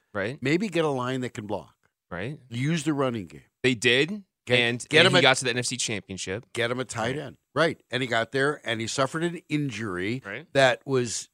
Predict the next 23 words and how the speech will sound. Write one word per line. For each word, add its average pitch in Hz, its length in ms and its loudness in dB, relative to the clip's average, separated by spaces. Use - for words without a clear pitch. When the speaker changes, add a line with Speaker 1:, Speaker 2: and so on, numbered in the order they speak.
Speaker 2:
he, 123 380 -4
in 131 120 -2
a 123 40 -2
lot 131 160 4
of 160 80 -4
places, 147 400 -2
been 123 160 0
unfairly 127 560 -2
blamed. 104 720 -6
That 123 140 0
was 127 140 -2
Speaker 1:
I 131 60 6
Speaker 2:
a - 20 -2
Speaker 1:
think 107 140 0
he 113 160 -2
Speaker 2:
tear. 123 100 8
Speaker 1:
has, 120 220 8
I 92 100 0
think 131 140 -6
he - 180 -8
is 113 220 -2
unfairly 82 500 -10
blamed. - 100 -20